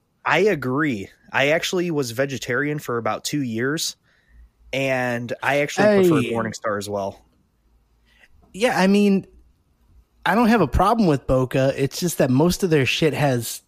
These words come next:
Speaker 2: eggs usually. So,
Speaker 1: Okay.
Speaker 2: uh, you know, your boy's not really on board for that.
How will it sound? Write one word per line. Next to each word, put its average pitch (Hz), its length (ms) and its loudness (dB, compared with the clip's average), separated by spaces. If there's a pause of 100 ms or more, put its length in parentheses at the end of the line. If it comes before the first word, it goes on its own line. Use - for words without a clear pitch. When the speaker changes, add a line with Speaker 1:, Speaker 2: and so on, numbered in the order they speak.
(460)
Speaker 2:
eggs 165 420 0
usually. 226 640 0 (880)
So, 135 540 0
Speaker 1:
Okay. 127 300 0
Speaker 2:
uh, 143 140 0 (160)
you 165 240 0
know, 156 120 4
your 147 220 2
boy's 160 320 2
not 156 260 2
really 151 300 2
on 143 160 2
board 147 260 2
for 120 160 -4
that. 117 400 -2